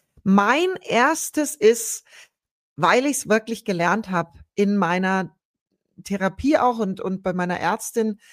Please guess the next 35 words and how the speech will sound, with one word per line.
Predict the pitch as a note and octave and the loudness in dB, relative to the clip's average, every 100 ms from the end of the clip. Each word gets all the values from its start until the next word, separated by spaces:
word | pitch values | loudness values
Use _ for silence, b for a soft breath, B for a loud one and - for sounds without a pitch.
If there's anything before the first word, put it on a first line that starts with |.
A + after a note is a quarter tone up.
| b b | b b
das | F3+ G3 | -10 -8
ist | A3+ - | -8 -8
Atmen. | F3 A3 C4+ - D3+ A#2 C#3 - _ _ _ _ _ _ _ | -8 -6 -8 -8 -8 -8 -12 -18 _ _ _ _ _ _ _
Dieses | G3 G3 G3 - | -6 -4 -4 0
Atmen, | F3+ C4+ D4 B3+ | 2 2 0 -6
ich | G#3 | -2
mache | G#3 G#3+ | -2 0
ja | G#3 | -2
die | F#3 F#3+ | 0 0
Herzübung | F3 A3+ - D4 D4 E4 E4 | 2 0 -2 -2 0 -2 -4
seit, | - F#3+ G3 F#3+ | -2 0 0 -4
äh, | F#3+ C#3 - - | -6 -6 -8 -8
also | F#3 F3+ | -6 -2
wer | F#3 F#3+ | 2 2
länger | F#3+ G3 A3 | 2 0 0
schon | - F#3 | -2 -4
zuhört, | - C4 A3+ D#3+ | -2 0 2 2
weiß | F3 A#3+ C4+ | 2 2 0
es, | B3+ | -4
für | - G3+ | -4 -2
die | G3 | -2
Neuen, | F3+ F#3+ A#3+ B3 B B B | 0 0 0 -4 B B B
ich | - - G3 | -8 -4 0
hab | F#3+ F#3+ | 0 0
letztes | F#3+ G#3 - G#3 G3+ G#3 | 0 0 -2 -10 -8 -2
Jahr | F#3 F#3+ G3+ G3+ b b b | -2 0 0 -2 b b b
sehr | - G#3 G3+ | -8 -2 0
überraschend | G3+ G3 E3 F#3 A3 A3+ A3 G#3+ _ | 0 0 0 -2 -2 -6 -6 -8 _
zu | - - | -16 -12
tun | A3 A#3+ A3+ | -8 -6 -4
gehabt, | G#3 G3 - | -4 -4 -4
weil | F3+ | -6
ich | F#3 | -4
Vorhofflimmern | - B3 C#4 - C4 B3+ B3 A#3+ | -2 -2 -4 -6 -4 -4 -4 -8
hatte, | B3 C4 | -6 -6